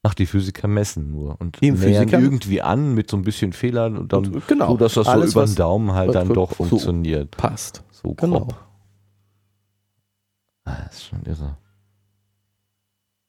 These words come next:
Speaker 1: Na, ich lerne hier doch eine Menge dazu. Was ich aber nicht verstehe, sind verschränkte Teilchen.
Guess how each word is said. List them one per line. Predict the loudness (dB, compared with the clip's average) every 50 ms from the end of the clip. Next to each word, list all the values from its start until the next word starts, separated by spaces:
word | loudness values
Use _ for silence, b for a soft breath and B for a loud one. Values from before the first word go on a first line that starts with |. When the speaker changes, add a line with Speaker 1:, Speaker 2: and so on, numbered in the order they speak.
| _ _ _ _ _ _ _ _ _ _ _ _ _ _ _ _ _ _ _ _ _ _ _ _ _ _ _ _ _ _ _ _ _ _ _ _ _ _ _ _ _ _ _ _ _ _ _ _ _ 0
Speaker 1:
Na, | 0 0
ich | 0 -2 -2
lerne | 0 0 2 4
hier | 4 4 2
doch | 0 -2 0 -2
eine | 0
Menge | 0 0 -2 -2 -4
dazu. | -4 -4 -4 -2 -2 -2 -2 -4 -6 _ _ -2 -2 0 0 -2 -4 -6 B B B B B B B B B B
Was | 0 0 2 0
ich | 0 2
aber | 2 4 4
nicht | 4 2 2 2
verstehe, | 2 2 0 2 0 2 4 4 4 4
sind | 4 2 0 0
verschränkte | -2 -4 -2 0 0 0 0 0 0 2 2 2 4 2 0 -2 -4 _ _ _
Teilchen. | -10 -6 -4 -4 -4 -6 -8 -10 -10 -12